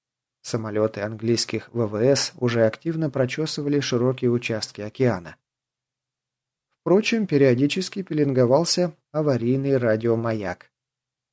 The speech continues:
Фрегат "Портленд" уже получил приказ выйти в квадрат последнего выхода в эфир эстонца. Была еще надежда найти кого-то, выжившего на месте, вероятного потопления.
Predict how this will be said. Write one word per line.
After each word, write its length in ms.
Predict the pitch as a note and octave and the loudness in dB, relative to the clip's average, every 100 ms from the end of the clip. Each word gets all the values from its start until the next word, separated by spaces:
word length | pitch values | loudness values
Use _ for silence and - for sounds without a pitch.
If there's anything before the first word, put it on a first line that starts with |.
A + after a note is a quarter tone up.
| _ _ _ | _ _ _
Фрегат 600 | - B2 A#2+ A#2+ A2+ - _ | 0 2 4 4 4 -2 _
"Портленд" 540 | F3 E3+ A2+ G#2 G#2+ - | -2 -2 -2 -6 -8 -12
уже 200 | C#3 F3 | -4 -4
получил 440 | E3+ D#3+ D3 E3+ | -2 -2 -2 -4
приказ 480 | D3+ C#3+ B2+ D#3 - | -2 -4 -2 -2 -4
выйти 320 | C3 D#3 D#3 | -4 -4 -4
в 100 | C#3+ | -6
квадрат 520 | - C3 B2 C#3 C3+ - | -2 -2 2 4 2 0
последнего 640 | A#2+ - B2+ B2+ B2 A#2+ | -8 -2 0 0 0 0
выхода 380 | B2 B2 A#2+ A2+ | 0 -4 -4 -2
в 100 | A2+ | -4
эфир 360 | - A#2+ A#2 | 0 0 0
эстонца. 680 | A2+ A2 - A#2 F2 - D#2+ - _ _ _ _ _ _ _ | -2 -4 -2 -4 -4 -8 -8 -10 _ _ _ _ _ _ _
Была 280 | A2+ G#2+ D#3 | -4 0 2
еще 240 | F#3 - | 2 0
надежда 720 | E3 D3+ C3+ F3+ D3+ D#3+ D3+ - | -2 -2 2 0 2 2 2 -2
найти 380 | B2 B2 A#2 D3+ | -4 -2 -2 -4
кого-то, 600 | D3 A#2+ B2 C#3 C#3+ C3 | -2 0 2 2 4 2
выжившего 680 | A2+ A#2+ A#2+ A#2 - A2+ G#2+ | 4 2 2 0 -2 -4 -2
на 160 | A#2 A#2 | -2 0
месте, 500 | C3 B2 - - - _ _ _ _ _ | 0 0 -2 -6 -10 _ _ _ _ _
вероятного 680 | G3+ G#3 D#3 A#2 - A#2+ A#2 | 0 4 4 2 -2 -2 -2
потопления. 720 | B2+ C3+ B2+ A2+ F2 - | -2 -2 0 -2 -6 -10